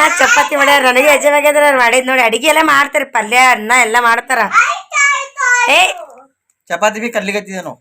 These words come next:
Speaker 1: ಚಪಾತಿ
Speaker 2: ಸ್ವಲ್ಪ
Speaker 1: ಒಂದ್
Speaker 2: ಸಪೋರ್ಟ್ ಮಾಡ್ರಿ, ಹೆಂಗ್ ಮಾಡ್ಬೇಕಂತ ಹೇಳ್ರಿ.
Speaker 1: ಅವ್ರ್ ಚಪಾತಿ ಸೂರ್ಯ ಒಂದು, ಚಂದ್ರ ಒಂದು ಹೋಗ್ಬಿಟ್ಟ ನೋಡ್ರಿ ಫ್ರೆಂಡ್ಸ್.
Speaker 2: ಭಾರತ್ ನಕಾಶೆ ಆಗ್ಯದ.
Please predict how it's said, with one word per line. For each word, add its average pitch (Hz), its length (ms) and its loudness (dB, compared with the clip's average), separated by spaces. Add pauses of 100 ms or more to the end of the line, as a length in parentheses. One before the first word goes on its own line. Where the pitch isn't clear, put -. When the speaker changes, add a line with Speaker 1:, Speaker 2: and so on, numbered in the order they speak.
(200)
Speaker 1:
ಚಪಾತಿ - 200 -12
Speaker 2:
ಸ್ವಲ್ಪ 302 300 0
Speaker 1:
ಒಂದ್ 302 100 4
Speaker 2:
ಸಪೋರ್ಟ್ 202 160 -2
ಮಾಡ್ರಿ, 190 200 -4
ಹೆಂಗ್ 165 180 0
ಮಾಡ್ಬೇಕಂತ 170 360 -6
ಹೇಳ್ರಿ. 151 340 -4 (920)
Speaker 1:
ಅವ್ರ್ 254 160 -2
ಚಪಾತಿ 285 420 -2
ಸೂರ್ಯ 254 280 4
ಒಂದು, 285 380 0
ಚಂದ್ರ 269 240 2 (140)
ಒಂದು 269 200 -2
ಹೋಗ್ಬಿಟ್ಟ 262 320 0
ನೋಡ್ರಿ 254 280 -2
ಫ್ರೆಂಡ್ಸ್. 233 320 -4
Speaker 2:
ಭಾರತ್ 160 280 0
ನಕಾಶೆ - 360 -2
ಆಗ್ಯದ. - 280 0